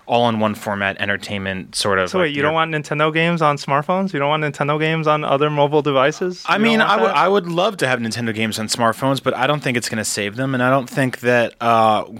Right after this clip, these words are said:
Speaker 1: just putting a Mario game as we know it on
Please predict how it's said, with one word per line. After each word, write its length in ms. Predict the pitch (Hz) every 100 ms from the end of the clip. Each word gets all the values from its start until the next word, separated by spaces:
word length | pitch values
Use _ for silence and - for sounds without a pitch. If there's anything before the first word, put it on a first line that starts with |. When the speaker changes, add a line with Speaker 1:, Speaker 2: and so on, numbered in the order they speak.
| 107
Speaker 1:
just 300 | 120 123 - 117 110 _ _ _ _
putting 480 | - 160 165 147 139
a 140 | 123
Mario 420 | 123 123 131 131
game 320 | 117 113 110 104
as 220 | 107 98
we 120 | 104
know 240 | 95 92 92
it 140 | 90 _
on 440 | 73 95 92 90